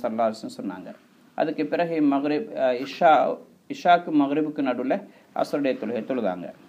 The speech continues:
அந்த நேரத்துல. இதே மாதிரி ஹதீஸ்ல பல இடத்து, இன்னொரு கருத்துல ரசூல் ஸல்லல்லாஹு அலைஹி வஸல்லம் சொன்னாங்க, "மன் ஃபாத்தத்துஹு ஸலாத்துல் அஸ்ர்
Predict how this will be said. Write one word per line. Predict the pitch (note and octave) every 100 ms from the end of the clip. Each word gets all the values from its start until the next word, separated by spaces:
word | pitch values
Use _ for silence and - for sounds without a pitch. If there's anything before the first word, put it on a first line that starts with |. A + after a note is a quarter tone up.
| - -
அந்த | C3+ C3
நேரத்துல. | B2+ A#2 F#2 - - - - - - - - - - - - - - - - _ _ - - _ _ _ _ _
இதே | E3+ F#3
மாதிரி | G3+ G3+ G3
ஹதீஸ்ல | F3+ F3+ F#3 F3+ D#3+
பல | D3+ D3
இடத்து, | D3+ D3+
இன்னொரு | E3+ F3
கருத்துல | E3+ D#3+ D3 D3
ரசூல் | C#3+ D#3 D3+
ஸல்லல்லாஹு |
அலைஹி | C#3 C#3+
வஸல்லம் | C3+ B2+
சொன்னாங்க, | A#2+ A#2 C#3+ - - _ -
"மன் | C#3 D3 D3
ஃபாத்தத்துஹு | F#3 F#3 E3 D#3 D3
ஸலாத்துல் | D3 D3 D3+ C#3 C#3+
அஸ்ர் | D3+ D3+